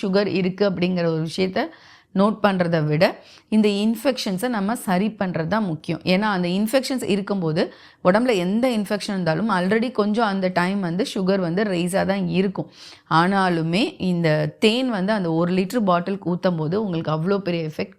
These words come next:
கொடுக்காது. So, நீங்க டயபெட்டிக்கா இருந்தாலுமே, கூட இஞ்சியும் சேர்க்கறதுனால,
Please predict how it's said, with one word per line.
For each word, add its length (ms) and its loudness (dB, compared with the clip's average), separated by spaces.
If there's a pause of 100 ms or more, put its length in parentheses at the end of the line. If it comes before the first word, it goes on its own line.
கொடுக்காது. 580 0 (320)
So, 180 -2
நீங்க 220 2
டயபெட்டிக்கா 640 2 (120)
இருந்தாலுமே, 800 0
கூட 240 2
இஞ்சியும் 640 0
சேர்க்கறதுனால, 720 -2